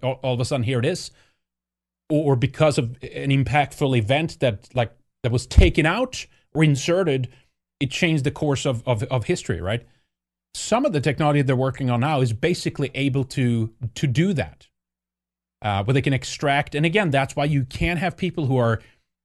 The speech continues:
who know different, and maybe I'm not saying that, I'm not saying there will be people that will be immune to this, but I'm sure there will be individuals that somehow are on the outside of this. Uh, maybe people are already kind of, you know, aware of certain things. And again, to use that matrix,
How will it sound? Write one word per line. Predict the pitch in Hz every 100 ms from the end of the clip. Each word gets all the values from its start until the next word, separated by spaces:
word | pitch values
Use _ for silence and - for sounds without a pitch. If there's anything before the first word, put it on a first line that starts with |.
| _ _ _ _ -
who |
know | 139 147
different, | 156 170 - 170 131
and | 131 101 127 135
maybe | 160 165
I'm | 156
not | 175
saying | 185 165
that, | 131 123 - - _ _ _ _ _ _ _ _
I'm | 151
not | 180 180
saying | 175
there | 151
will | 143 143
be | 135
people | 160 147 135
that |
will | 123
be | 120 131
immune | 120 113 113 151 156
to | 170
this, | 175 185 -
but | 135
I'm | 127 131
sure | - 151
there | 147
will | 135 123
be | 123
individuals | 127 117 127 123 117
that | - 110
somehow | - 139 127 117 120 113 110 - _ _ _ _ _ _ _ _ _ -
are | 135
on | 135
the | 123 127
outside | 131 127 - 151 131 135
of | 127
this. | 147 160 - - - _ _ _ _ _ _ _ _ -
Uh, | 92 101
maybe | 131 147 135
people | 143 139
are | 131
already | 127 135 131
kind | 147 123
of, | 104 101
you | 135
know, | 127
aware | 107 104 135 143
of | 139
certain | 120 143 131 131
things. | 135 127 120
And | 110
again, | 117 120
to | 123
use | 107
that | 123 107
matrix, | 117 - - -